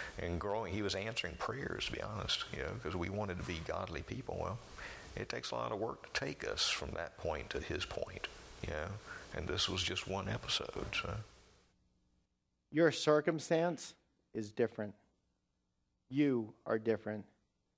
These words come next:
Speaker 2: but God is the same. And so this morning,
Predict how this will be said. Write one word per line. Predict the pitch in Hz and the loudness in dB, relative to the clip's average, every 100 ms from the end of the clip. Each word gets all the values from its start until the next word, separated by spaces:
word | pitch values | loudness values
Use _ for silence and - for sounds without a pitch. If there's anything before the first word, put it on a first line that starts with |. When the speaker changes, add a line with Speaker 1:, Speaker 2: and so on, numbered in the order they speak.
| _ | _
Speaker 2:
but | - 113 113 | 0 2 4
God | 127 127 110 104 98 - _ _ | 8 8 6 2 -4 -14 _ _
is | 123 | -6
the | - 113 | -4 -6
same. | - 113 107 101 95 _ _ _ _ _ _ _ _ _ | -2 -2 -2 -6 -10 _ _ _ _ _ _ _ _ _
And | 131 | -2
so | - 151 | 4 6
this | 135 - | 6 4
morning, | 151 151 156 | 8 10 8